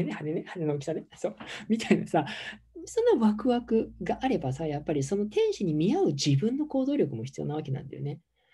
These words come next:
なんかさ、もうなんか全裸のさ、可愛い男の子、なんかピヨピヨってやってんだけど、そのさ、ピヨピヨっていうところにさ、それはさ、やっぱりそんなになんか今すぐできるワクワクだと思うんだよね。例えば、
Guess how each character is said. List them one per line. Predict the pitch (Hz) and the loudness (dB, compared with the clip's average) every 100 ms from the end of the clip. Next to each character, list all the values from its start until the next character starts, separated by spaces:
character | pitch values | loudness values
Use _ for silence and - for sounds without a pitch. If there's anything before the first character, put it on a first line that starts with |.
| _ | _
な | 160 | -4
ん | 147 | -4
か | |
さ、 | 139 139 | -2 0
も | 131 | 2
う | |
な | 127 | 2
ん | |
か | 120 | -2
全 | 117 127 | 0 2
裸 | 185 214 | 4 2
の | 202 | 2
さ、 | 220 165 | 0 0
可 | 131 | 0
愛 | 131 160 | 0 2
い | |
男 | 113 127 | 0 -2
の | 147 | -4
子、 | 107 | -4
な | 127 | -4
ん | |
か | 117 | -4
ピ | 143 | -2
ヨ | |
ピ | 151 | 2
ヨ | 453 494 523 494 | 4 4 0 -2
っ | |
て | |
や | 131 | -4
っ | |
て | 151 | -4
ん | |
だ | 139 | -2
け | |
ど、 | 120 | 0
そ | 160 | 0
の | |
さ、 | 131 | -2
ピ | 110 | 0
ヨ | 185 | 0
ピ | 359 | 2
ヨ | 381 | 2
っ | 392 | 0
て | 139 | -2
い | |
う | |
と | 113 | 0
こ | 139 | 0
ろ | 156 | 0
に | 110 | -2
さ、 | 107 113 - - | -4 -8 -10 -18
そ | - 208 | -2 0
れ | |
は | 330 381 | 2 2
さ、 | 392 | 2
や | 170 | 0
っ | - | 0
ぱ | 123 | -4
り | |
そ | 107 202 | -2 -4
ん | 277 | -4
な | 277 | -4
に | 254 | -4
な | |
ん | 262 | -2
か | |
今 | 196 311 | 0 0
す | 170 | 2
ぐ | 135 | 2
で | 123 | 2
き | 131 | 0
る | 135 120 | 0 -2
ワ | 127 131 | 0 0
ク | 139 | 0
ワ | |
ク | 139 | 0
だ | 117 | -2
と | 110 | -2
思 | 113 | -4
う | 120 | -4
ん | |
だ | 87 | -4
よ | |
ね。 | 110 131 | -4 0
例 | 165 | 2
え | |
ば、 | 135 | 2